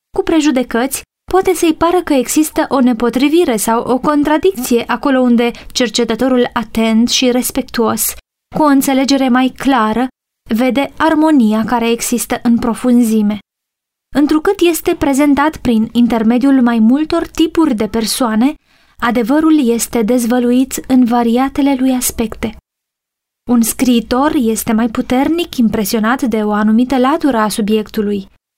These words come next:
sesizând acele puncte care sunt în armonie cu experiența lui sau cu puterea lui de înțelegere și apreciere. Altul reține o latură diferită și fiecare, sub călăuzirea Duhului Sfânt,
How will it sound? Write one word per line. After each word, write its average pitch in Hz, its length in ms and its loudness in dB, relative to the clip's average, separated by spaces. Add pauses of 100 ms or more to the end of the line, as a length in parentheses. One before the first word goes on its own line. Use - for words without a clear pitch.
(280)
sesizând 285 640 2
acele 247 380 0
puncte 262 520 0
care 226 240 -2
sunt 233 400 0
în 233 100 0
armonie 220 580 2
cu 247 120 -2
experiența 220 720 0
lui 277 260 2 (320)
sau 269 360 0
cu 262 140 -4
puterea 302 440 0
lui 330 320 2
de 240 320 0
înțelegere 247 720 2
și 214 160 -2
apreciere. 233 720 -2 (640)
Altul 233 560 0 (440)
reține 247 500 0
o 233 100 -2
latură 226 400 0
diferită 254 680 0 (360)
și - 320 -2
fiecare, 311 720 -2
sub 240 300 -4 (100)
călăuzirea 240 640 0
Duhului 277 380 0
Sfânt, 233 580 -4